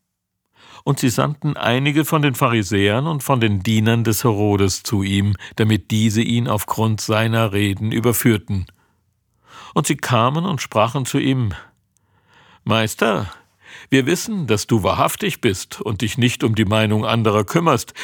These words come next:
denn du achtest nicht das Ansehen der Menschen, sondern du lehrst den Weg Gottes recht. Ist es erlaubt, dass man dem Kaiser Steuern gibt oder nicht?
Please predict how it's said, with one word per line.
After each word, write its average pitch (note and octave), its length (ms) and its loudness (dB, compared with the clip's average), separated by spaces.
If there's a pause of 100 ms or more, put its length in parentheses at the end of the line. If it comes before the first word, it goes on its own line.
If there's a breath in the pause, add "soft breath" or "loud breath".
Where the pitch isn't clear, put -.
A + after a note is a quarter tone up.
(140 loud breath)
denn A#2 120 2
du A#2+ 120 0
achtest D3 540 -2
nicht D3 240 -2
das C3+ 160 0
Ansehen A#2+ 580 2
der A#2+ 140 4
Menschen, C#3 540 0
sondern A2+ 500 0 (240 loud breath)
du B2+ 100 2
lehrst G#2+ 640 0
den G#2+ 220 0
Weg G#2 400 -2
Gottes G#2 520 -6
recht. - 580 -12 (1000 loud breath)
Ist - 220 0
es E3 140 2
erlaubt, A#2 800 0
dass - 180 -2
man D3 140 0
dem C3 220 0
Kaiser A#2+ 420 0
Steuern G#2 520 0
gibt - 600 -6
oder D3+ 240 0
nicht? - 520 -10